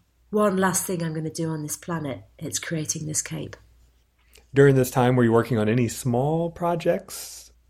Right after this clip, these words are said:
Speaker 2: Were you, was that something you wanted? Was that something that felt appropriate for this point? I don't, I don't know how to phrase the question.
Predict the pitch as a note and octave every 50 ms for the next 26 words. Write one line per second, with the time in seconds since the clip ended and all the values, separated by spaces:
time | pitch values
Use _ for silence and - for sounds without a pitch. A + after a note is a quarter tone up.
0 | - D3+ B2 A#2 A2+ A2 A2+ A2+ A2 A2+ A2 A2 A2 A2 A2 G#2+ G#2 A#2+ - -
1 | - - - - B2 B2 C3 A#2+ A#2 A2 A2 A#2 A#2 A#2+ A#2+ A#2+ - - _ _
2 | _ _ _ _ _ _ _ _ - A2 B2 B2+ B2 B2 B2 A#2+ A2+ - B2 A2
3 | F#2+ - G#2+ F2 - B2+ B2+ B2 - D#3 D#3+ D#3 D#3+ - D#3+ D#3 D#3 - - -
4 | - D#3 D#3 D#3 - A#2 A2+ - A#2 A2+ - _ _ - - C3 A#2 A2 G#2 F#2+
5 | G2+ G2+ G2 - - A2 A2 - - C#3 - - - - - - E3 D3 -